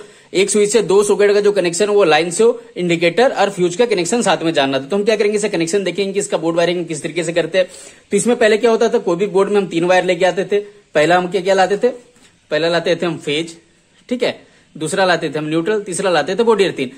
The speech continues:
पर अब हमको क्या करना है, चौथा wire हमको inverter का भी लाना है कि एक switch से हमको ये दो सॉकेट का connection inverter से करना है। तो हम क्या करेंगे, चौथा wire inverter का लेके आएंगे और इसका board wiring करके देखेंगे कि इसका board wiring किस तरीके से होता है।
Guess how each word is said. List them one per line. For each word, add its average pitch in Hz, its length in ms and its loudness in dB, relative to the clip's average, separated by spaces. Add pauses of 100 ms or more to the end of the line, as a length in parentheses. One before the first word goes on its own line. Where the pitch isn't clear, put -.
(200)
पर 185 80 2
अब 220 100 4
हमको 240 200 2
क्या 240 140 2
करना 233 200 2
है, 240 60 2
चौथा 190 320 0
wire 220 180 4
हमको 214 140 0
inverter 180 300 0
का 202 120 0
भी 202 80 2
लाना 196 240 2
है 214 80 0
कि 214 120 -6
एक 185 180 0
switch 190 180 -2
से 214 100 -2
हमको 208 140 2
ये 196 100 2
दो 196 160 4
सॉकेट 202 220 -2
का 208 80 2
connection 196 300 -4
inverter 196 300 -2
से 208 80 -10
करना 220 220 -2
है। 262 80 -6 (320)
तो 202 60 0
हम 190 60 -2
क्या 202 120 2
करेंगे, 220 200 2
चौथा 180 300 0
wire 202 220 2
inverter 165 360 0
का 160 80 2
लेके 151 240 0
आएंगे 131 240 0
और - 320 -6
इसका 220 160 2
board 190 200 0
wiring 190 240 4
करके 202 200 0
देखेंगे 196 240 -2
कि 214 80 -4
इसका 202 160 -4
board 185 180 0
wiring 190 220 2
किस 196 140 -4
तरीके 196 220 -2
से 190 80 0
होता 196 200 0
है। - 140 -4